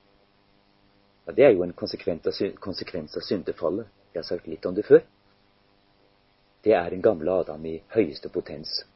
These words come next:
Og det er jo logisk at det en gang må åpenbares på den måten, at virkelig syndens menneske, som Jesus, som jo, som Paulus også sier, syndens menneske må åpenbares først. Vi må virkelig få se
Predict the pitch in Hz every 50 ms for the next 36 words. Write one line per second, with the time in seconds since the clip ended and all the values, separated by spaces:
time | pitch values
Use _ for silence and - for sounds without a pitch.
0 | _ _ _ _ _ _ _ _ _ _ _ _ _ _ _ _ _ _ _ _
1 | _ _ _ _ _ _ - 98 104 135 131 101 95 98 107 151 175 - - 185
2 | - - 117 107 101 85 87 95 95 82 78 90 92 - - 78 71 - 78 76
3 | - - - - 76 73 76 76 76 73 - _ 85 92 - - 117 101 - -
4 | - - - 110 95 92 107 127 139 - - 147 131 101 85 - - - 180 -
5 | 165 147 127 117 - - 123 - - - 139 131 131 143 - - - - - -
6 | 147 - - 107 104 107 110 113 98 92 98 - - 87 76 - - - - -
7 | - - 135 113 110 117 123 - 135 127 101 - 143 131 127 170 202 208 - -
8 | 104 87 98 92 90 90 - - - 82 - - - - - _ _ _ _ _
9 | _ _ _ _ _ _ _ _ _ _ _ _ _ _ _ _ _ _ _ _
10 | _ _ _ _ 113 120 147 151 185 151 - 131 - 170 156 - - - 123